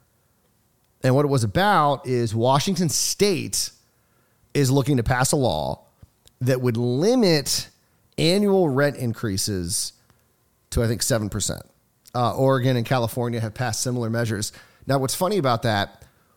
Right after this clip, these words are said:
what is one thing that Oregon and California have in <laughs> common? It's crazy high housing prices. So it's like, why would you be copying a state that is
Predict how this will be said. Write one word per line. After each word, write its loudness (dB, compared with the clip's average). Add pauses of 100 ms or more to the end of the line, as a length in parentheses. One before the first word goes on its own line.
(120)
what 2
is 0
one 2
thing 2
that -4
Oregon -2 (920)
and -2
California 2
have -2
in -4
<laughs> -
common? 0 (800)
It's 0 (680)
crazy 4
high 4
housing 2
prices. -6
So 2
it's 2
like, 2
why 2
would -2
you -6
be -8 (420)
copying -2 (720)
a 0
state 0 (880)
that 4
is 2